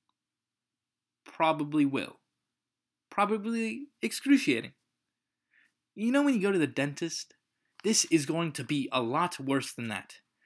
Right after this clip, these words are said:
This is going to be like a million dentists poking you at the same time. I know what you're thinking. How will all those dentists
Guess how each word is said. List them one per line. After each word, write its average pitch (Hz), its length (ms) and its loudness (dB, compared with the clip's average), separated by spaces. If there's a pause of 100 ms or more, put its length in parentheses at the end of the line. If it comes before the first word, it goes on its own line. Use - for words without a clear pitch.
(160)
This 196 160 -6
is 190 80 -10
going 208 160 -2
to 196 60 -2
be 202 100 -2
like 190 100 -2
a 170 60 0
million 185 340 -2
dentists 175 320 -6
poking 185 320 -10
you - 20 -6
at 180 60 -12
the 139 80 -12
same 180 400 -6
time. 160 380 -8 (1700)
I 226 120 2
know 196 140 2
what 117 100 -2
you're 98 80 -6
thinking. 135 480 -12 (1120)
How 214 160 -12 (140)
will 180 260 -6
all 175 160 0
those 175 240 -2
dentists 175 540 -10